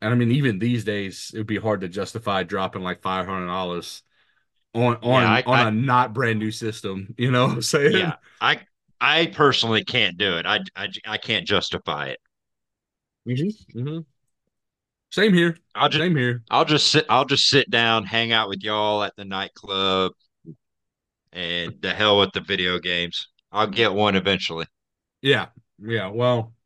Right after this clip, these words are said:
Speaker 1: I need my PlayStation to just keep working until, like, the new one comes out. Like, if PlayStation six comes out, I'll save up for that. But no, no breaking between <laughs> now and then.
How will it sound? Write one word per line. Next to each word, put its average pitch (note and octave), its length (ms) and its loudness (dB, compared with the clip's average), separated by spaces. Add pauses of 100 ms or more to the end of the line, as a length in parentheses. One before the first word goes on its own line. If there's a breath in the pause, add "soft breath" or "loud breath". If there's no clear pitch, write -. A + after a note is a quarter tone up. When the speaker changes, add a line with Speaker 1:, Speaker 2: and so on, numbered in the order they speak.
(1600)
Speaker 1:
I C3+ 120 0
need E3+ 220 2
my D3 120 0
PlayStation C3+ 680 -2
to A#2 80 -4
just A2 280 -4
keep B2+ 240 -6
working G#2+ 500 2 (1800)
until, A#2+ 360 2
like, G#2+ 260 2
the A#2 100 -2
new A2 180 2
one A#2+ 160 0
comes A#2 300 -4
out. G2 300 -4 (180)
Like, G#2 260 -8
if G#2 160 -10
PlayStation E3+ 460 2
six - 280 -2
comes E3 240 -2
out, D#3 180 2
I'll A2 120 0
save A#2+ 300 -2
up A2+ 200 -4
for B2 120 -8
that. F#2 340 -6 (1080)
But F#2+ 320 -2
no, B2 220 2
no C3 240 4
breaking C3 400 2
between A#2 540 0
<laughs> - 40 -4
now C3+ 160 2
and G#2+ 120 -8
then. A#2 360 -2